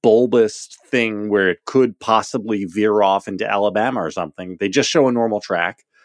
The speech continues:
It's wonderful to live in a world where, where that happens. Uh, <sighs>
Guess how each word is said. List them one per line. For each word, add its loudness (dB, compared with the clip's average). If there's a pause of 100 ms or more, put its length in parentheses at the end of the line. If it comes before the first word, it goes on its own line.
(300)
It's -16
wonderful -2
to -16
live -2
in -6
a -6
world -2
where, -6
where -8
that -4
happens. -12 (480)
Uh, 0 (1040)
<sighs> 0